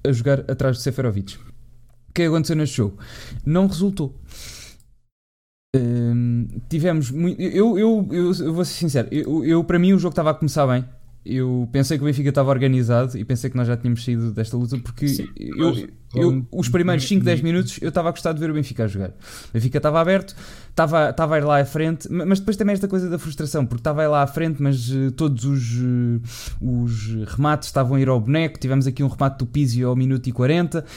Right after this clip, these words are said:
Speaker 1: isto parecia que ia mudar. Eu acho que o Benfica entrou bem no jogo, isto não durou foi muito, não é?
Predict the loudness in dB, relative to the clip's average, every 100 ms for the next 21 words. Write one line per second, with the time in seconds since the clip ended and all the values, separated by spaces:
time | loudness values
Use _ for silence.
0 | -14 -6 0 2 2 0 4 4 2 -2
1 | -4 -4 -4 -2 -4 -2 -2 0 0 0
2 | 0 0 0 0 -6 -12 -10 -2 2 2
3 | 2 0 0 2 2 2 -4 -18 -18 -16
4 | -14 -16 -18 -20 _ _ -4 0 0 -2